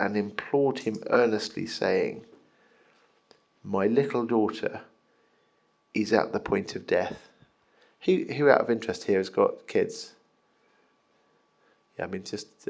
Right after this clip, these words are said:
uh, just a couple of us so far. I think for those of you with children, this just must be the most terrifying thing, mustn't it? Imaginable. And I guess others of us in the room will,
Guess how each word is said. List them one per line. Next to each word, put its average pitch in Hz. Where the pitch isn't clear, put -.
uh, 98
just -
a -
couple 98
of 90
us 90
so 95
far. -
I 110
think 120
for -
those 120
of 110
you 101
with 95
children, 95
this 104
just -
must 95
be 92
the 98
most 92
terrifying 92
thing, 92
mustn't -
it? -
Imaginable. 85
And 90
I 98
guess -
others 98
of 92
us 92
in -
the 92
room 90
will, 87